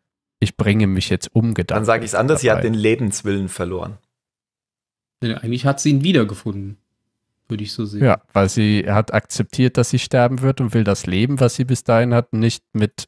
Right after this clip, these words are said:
Speaker 1: Schmerzen durch die Therapie verbringen.
Speaker 3: Und mit Drogenrausch und die ganze Zeit nur in der Krankenstation liegen. Sie will jetzt einfach die Zeit, die sie hat, will sie so nutzen, wie sie sie gerne nutzen möchte.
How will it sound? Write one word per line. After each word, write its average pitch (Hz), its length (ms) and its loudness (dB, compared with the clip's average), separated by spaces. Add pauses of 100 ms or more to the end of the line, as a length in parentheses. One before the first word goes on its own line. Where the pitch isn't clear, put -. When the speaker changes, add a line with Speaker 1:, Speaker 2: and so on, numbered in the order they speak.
Speaker 1:
Schmerzen 104 560 -2
durch 101 180 0
die 107 100 -6
Therapie 101 420 0
verbringen. - 480 -6 (560)
Speaker 3:
Und 127 200 2
mit 110 260 -4
Drogenrausch 113 840 2
und 107 400 -8 (1000)
die 127 300 -2
ganze 123 300 0
Zeit 120 320 0
nur 117 140 0
in 101 60 -2
der 107 100 -2
Krankenstation 117 760 -2
liegen. 107 320 -4 (1200)
Sie - 140 -20
will 123 100 0
jetzt 123 140 -2
einfach 127 180 2
die 110 100 -4
Zeit, 131 340 -2
die 135 60 2
sie 110 200 0
hat, - 200 -2
will 127 120 2
sie 120 140 0
so 127 180 2
nutzen, 143 380 0
wie 127 120 4
sie 139 100 -2
sie 131 80 -2
gerne 113 220 0
nutzen 110 320 -4
möchte. 110 380 -6